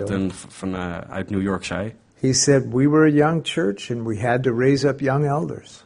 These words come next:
Speaker 1: Hij zei, "We waren een jonge kerk en we moesten jonge oudsten oprichten."
Speaker 2: And many thought that that would be the demise of our church.
Speaker 1: En velen dachten dat dat de doodsweek voor de kerk zou zijn.
Speaker 2: And he said it became the strength of our church.
Speaker 1: En het werd juist de kracht van de kerk.
Speaker 2: He goes, "You're a young church."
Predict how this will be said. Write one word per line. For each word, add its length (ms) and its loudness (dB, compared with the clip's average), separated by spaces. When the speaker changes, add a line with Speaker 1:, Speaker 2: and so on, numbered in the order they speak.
Speaker 1:
Hij 140 -12
zei, 220 -2
"We 100 -2
waren 340 4
een 80 2
jonge 260 4
kerk 340 2
en 100 -4
we 80 2
moesten 320 0
jonge 560 2
oudsten 520 0
oprichten." 540 -6
Speaker 2:
And 220 -6
many 260 4
thought 420 6
that 160 -2
that 160 4
would 160 0
be 120 2
the 140 0
demise 640 2
of 80 2
our 200 4
church. 560 -8
Speaker 1:
En 180 -8
velen 300 0
dachten 320 2
dat 120 -2
dat 140 -2
de 80 -2
doodsweek 480 0
voor 140 -6
de 60 -4
kerk 360 -4
zou 160 -6
zijn. 360 -8
Speaker 2:
And 100 -8
he 60 -6
said 240 -4
it 100 -6
became 400 -4
the 60 -6
strength 560 -8
of 80 -8
our 180 -10
church. 540 -16
Speaker 1:
En 100 -10
het 140 -8
werd 200 -2
juist 240 -2
de 60 -8
kracht 300 0
van 140 -4
de 80 -6
kerk. 380 -8
Speaker 2:
He 120 0
goes, 220 4
"You're 360 8
a 40 10
young 320 2
church." 600 -12